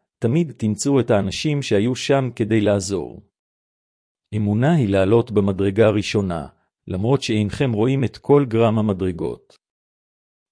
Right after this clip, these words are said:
אם אתה אוהב פרח, אל תקטוף אותו כי אז הוא ימות ויפסיק להיות מה שאתה אוהב.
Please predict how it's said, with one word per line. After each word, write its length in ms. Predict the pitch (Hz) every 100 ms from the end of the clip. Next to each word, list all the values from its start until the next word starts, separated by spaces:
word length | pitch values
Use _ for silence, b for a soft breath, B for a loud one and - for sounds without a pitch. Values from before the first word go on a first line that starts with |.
| -
אם 180 | 123 104
אתה 240 | - 151
אוהב 260 | 123 113 101 -
פרח, 540 | 95 90 82 - - _ _
אל 100 | 101
תקטוף 460 | 95 95 - 143 -
אותו 240 | - 113 -
כי 260 | 101 95
אז 220 | 92 107 101
הוא 120 | 104
ימות 500 | 98 98 127 139 -
ויפסיק 500 | 104 98 - 147 151
להיות 340 | 107 123 139 127
מה 140 | 123
שאתה 380 | - 107 - 95
אוהב. 340 | 95 92 76